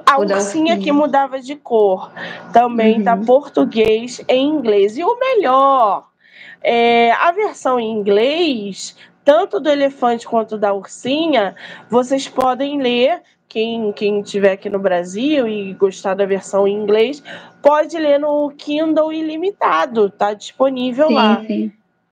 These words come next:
Speaker 1: Né? Eu vou até colocar aqui pra vocês um dos links, porque aí, através desse, vocês podem abrir o leque aí da, dos livros da nossa autora,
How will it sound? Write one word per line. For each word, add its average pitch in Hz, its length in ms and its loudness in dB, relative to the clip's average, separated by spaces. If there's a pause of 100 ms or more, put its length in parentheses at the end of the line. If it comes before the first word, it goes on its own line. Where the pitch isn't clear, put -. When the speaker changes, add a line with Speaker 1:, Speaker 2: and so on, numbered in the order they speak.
(220)
Speaker 1:
Né? 220 360 0
Eu 285 60 2
vou 233 180 -6
até 233 520 -2
colocar 277 420 -2
aqui 240 220 -6
pra 233 180 -2
vocês 214 1120 -4 (720)
um 392 360 2
dos 381 260 -2
links, 302 540 -2
porque - 260 -6
aí, 254 220 2
através 214 580 -2
desse, 220 880 -2 (480)
vocês 247 420 -2
podem 247 380 0
abrir 247 600 -4 (340)
o 247 140 0
leque 233 580 0
aí 226 400 -2
da, 208 420 0
dos 214 280 -8
livros 214 520 -2
da 214 140 0
nossa 214 400 -4
autora, 202 560 -2